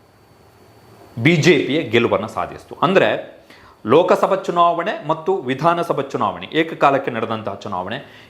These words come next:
ಎರಡರಲ್ಲೂ ಕೂಡ ನವೀನ್ ಪಟ್ನಾಯಕ್ ಅವರ ಪಕ್ಷ ಬಿ ಜೆ ಪಿಯ ಎದುರು ನೆಲಕಚ್ಚಿತು, ಹೀನಾಯವಾಗಿ ಸೋಲನ್ನು ಅನುಭವಿಸಿತು.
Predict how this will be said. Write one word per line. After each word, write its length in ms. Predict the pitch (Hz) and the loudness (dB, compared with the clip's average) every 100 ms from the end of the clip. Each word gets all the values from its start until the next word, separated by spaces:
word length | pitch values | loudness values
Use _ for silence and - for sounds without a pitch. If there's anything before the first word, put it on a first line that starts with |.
| - | -4
ಎರಡರಲ್ಲೂ 680 | 104 123 165 214 214 185 143 | 4 6 6 6 4 2 -4
ಕೂಡ 220 | - 80 95 110 - - 110 | -6 -8 -8 -10 -16 -20 -4
ನವೀನ್ 460 | 107 123 180 175 | 2 4 2 2
ಪಟ್ನಾಯಕ್ 500 | 143 139 139 123 113 | 0 0 0 0 0
ಅವರ 160 | 107 - | 0 0
ಪಕ್ಷ 360 | - 113 - 143 - - 107 | 0 -2 0 -2 -2 -10 -6
ಬಿ 180 | 127 147 | -2 -2
ಜೆ 280 | 139 151 156 | 2 2 2
ಪಿಯ 180 | 143 | 2
ಎದುರು 440 | 131 110 107 110 143 - - - 101 | 0 2 0 2 0 -4 -18 -14 -2
ನೆಲಕಚ್ಚಿತು, 720 | 104 131 156 - - - 131 | 2 4 2 -2 -8 -8 -8
ಹೀನಾಯವಾಗಿ 840 | - - 135 135 117 98 82 113 | -8 2 4 6 4 4 2 0
ಸೋಲನ್ನು 420 | - 104 92 78 82 | -2 2 2 0 -6
ಅನುಭವಿಸಿತು. 540 | 90 - - - | -10 -12 -14 -18